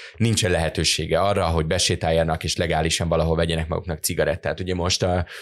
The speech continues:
Rishi Sunak is Nagy-Britanniában ezzel kezdett el kampányolni múlt ősszel, és Új-Zéland volt az első, még a kormányváltás előtt, ahol ezt be is vezették, és nagyon jól mutatja azt, hogy mennyire bonyolult egy ilyen folyamat, hogy az új kormány gyakorlatilag pár hónapon belül,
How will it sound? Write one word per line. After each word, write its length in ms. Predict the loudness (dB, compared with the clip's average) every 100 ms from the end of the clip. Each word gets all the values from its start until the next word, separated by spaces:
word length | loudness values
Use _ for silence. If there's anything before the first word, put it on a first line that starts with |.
| -16 -2
Rishi 280 | 0 2 2
Sunak 320 | 2 0 2
is 240 | 2 2
Nagy-Britanniában 640 | 2 2 0 0 0 0 0
ezzel 240 | 0 0
kezdett 300 | 0 -2 -2
el 60 | -2
kampányolni 540 | -2 0 0 2 2
múlt 240 | 2 2
ősszel, 460 | 2 2 4 2 0 -6 -20 -8
és 120 | 2
Új-Zéland 420 | 4 4 2 2 2
volt 140 | 2
az 80 | 2
első, 480 | 2 2 2 2 2
még 160 | 2
a 60 | 2
kormányváltás 640 | 2 2 2 0 0 -2
előtt, 520 | 0 0 2 0 -4 -16 -4
ahol 220 | 0 2
ezt 120 | 2
be 60 | 2
is 140 | 2
vezették, 640 | 2 0 0 0 -2 -2 -10 -20 _ -4
és 120 | 0
nagyon 200 | 4 4
jól 200 | 4 4
mutatja 520 | 4 2 0 0 2
azt, 180 | 2 2
hogy 100 | 2
mennyire 420 | 2 4 4 4
bonyolult 420 | 2 2 4 2 2
egy 80 |
ilyen 120 | 0 0
folyamat, 460 | 2 2 2 0
hogy 140 | 0 2
az 100 | 2
új 140 | 2
kormány 400 | 2 2 2 2
gyakorlatilag 640 | 2 0 0 0 0 -4
pár 200 | -2 -4
hónapon 420 | -2 -4 -2 -2 0
belül, 360 | 0 2 0